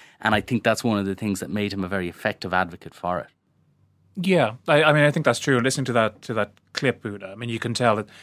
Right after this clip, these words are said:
Speaker 2: y-, the, the sincerity, you know, the sincerity in the voice and the kind of description. I think you almost, it's not quite there in the clip, but it's kind of implicit in it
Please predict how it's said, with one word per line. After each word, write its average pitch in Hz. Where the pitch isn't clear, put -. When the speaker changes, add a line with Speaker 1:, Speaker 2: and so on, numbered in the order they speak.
Speaker 2:
y-, 131
the, 135
the 143
sincerity, 127
you 123
know, 107
the 101
sincerity 117
in 107
the 104
voice 110
and 147
the 143
kind 170
of 151
description. 160
I 135
think 131
you 131
almost, 135
it's 120
not 135
quite 156
there 127
in 110
the 107
clip, -
but 113
it's 113
kind 131
of 117
implicit 127
in 107
it 107